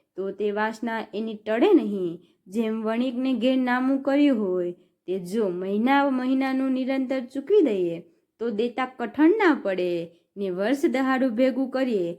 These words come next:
તો આપવું બહુ કઠણ પડે, તેમ નિરંતર વિચાર કરવો.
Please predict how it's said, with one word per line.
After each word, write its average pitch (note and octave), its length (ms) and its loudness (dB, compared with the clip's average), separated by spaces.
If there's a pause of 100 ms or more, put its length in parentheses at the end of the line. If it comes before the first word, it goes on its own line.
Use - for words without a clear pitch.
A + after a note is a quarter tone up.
(280)
તો - 280 -6
આપવું G#3 600 -6
બહુ C4 220 6
કઠણ A#3+ 460 0
પડે, F3 460 -2 (1200)
તેમ A#3+ 240 -2 (420)
નિરંતર C4+ 580 2
વિચાર B3+ 520 -4
કરવો. F3+ 440 0